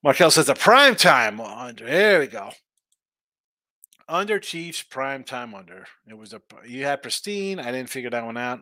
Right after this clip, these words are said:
All right. This is, Moneyline Markel likes the under today. What, you know what? I'm, is there, I'm wondering, there's not many people watching today. I thought I was on the channels. Maybe I didn't load up. I am on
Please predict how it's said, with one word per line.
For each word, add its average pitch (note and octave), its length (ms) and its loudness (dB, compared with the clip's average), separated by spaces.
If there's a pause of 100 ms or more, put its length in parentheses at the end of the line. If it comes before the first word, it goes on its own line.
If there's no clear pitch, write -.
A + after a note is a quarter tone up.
All F3 160 -12
right. G3+ 200 -8 (220)
This G#2 240 -20
is, C#3+ 440 -8 (300)
Moneyline D3 380 -10
Markel E3+ 260 -8
likes F3 220 -6
the D#3+ 60 -8
under F#3 200 -12
today. A2+ 180 -14 (1700)
What, G3 220 4
you F#3+ 100 2
know F#3+ 100 4
what? G3+ 240 4
I'm, E3 440 -4 (120)
is B2+ 320 -6
there, F#3 460 2 (1200)
I'm C3+ 160 -8
wondering, F3 480 -4
there's B2+ 500 -6 (160)
not C3+ 560 -8
many D3 300 -12
people F#3+ 320 -12
watching F#2+ 360 -10
today. G#2+ 360 -18 (200)
I A2 140 -16
thought D3 300 -8
I B2+ 80 -4
was A2+ 140 -6
on A2 120 -6
the G2+ 80 -16
channels. A2+ 480 -14
Maybe A#2+ 220 -14
I C3 80 -12
didn't C3+ 180 -14
load C3+ 220 -14
up. D3 180 -12
I G2 120 -12
am C3 180 -14
on C#3 240 -12